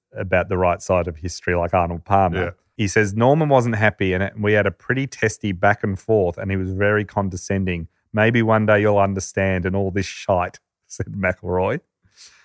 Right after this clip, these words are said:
Speaker 1: He then said that he extended an olive branch to Norman because he was watching an E S P N documentary about the Australian Masters meltdown in nineteen ninety-six.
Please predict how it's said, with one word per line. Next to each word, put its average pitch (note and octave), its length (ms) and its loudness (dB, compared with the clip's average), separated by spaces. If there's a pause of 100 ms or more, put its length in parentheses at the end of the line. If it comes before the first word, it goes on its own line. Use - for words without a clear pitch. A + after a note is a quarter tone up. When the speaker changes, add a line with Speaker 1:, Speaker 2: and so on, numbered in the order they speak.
(260)
Speaker 1:
He A2+ 120 0
then B2+ 260 6
said A#2+ 300 4
that G#2+ 220 2
he A2+ 120 -2
extended A2+ 420 2
an A2 80 2
olive D#3 340 4
branch G2+ 420 2
to G#2 100 -4
Norman F2+ 580 -2
because G2 260 -2
he G2+ 80 -2
was G2+ 140 -2
watching A#2+ 300 0
an A2 80 0
E A2 100 2
S G#2+ 140 2
P - 160 -4
N G2+ 140 0
documentary G2 500 -2
about F#2+ 260 0
the G2 100 -6
Australian G#2 520 0
Masters F#2+ 500 -2
meltdown F#2 600 0
in F2+ 140 -4
nineteen F#2 480 -2
ninety-six. F2+ 1040 -6